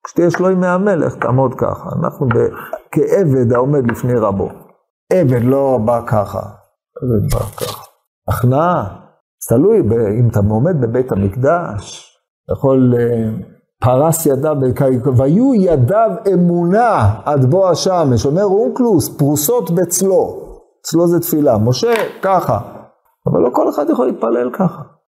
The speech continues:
אדם צריך לעמוד בענווה ובצניעות, להכיר את שפלות מצבו כאשר הוא עומד לפני בוראו. כן? הקדושה היא קדושה, וזה נקודת החידוש למהר"ל,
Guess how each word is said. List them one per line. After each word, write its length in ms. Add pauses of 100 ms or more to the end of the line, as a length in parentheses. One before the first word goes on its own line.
(160)
אדם 160
צריך 220
לעמוד 420
בענווה 760
ובצניעות, 720 (160)
להכיר 400
את 80
שפלות 520
מצבו 480
כאשר 260
הוא 80
עומד 140
לפני 300
בוראו. 500 (400)
כן? 180 (720)
הקדושה 720
היא 200
קדושה, 520 (160)
וזה 280
נקודת 440
החידוש 500
למהר"ל, 600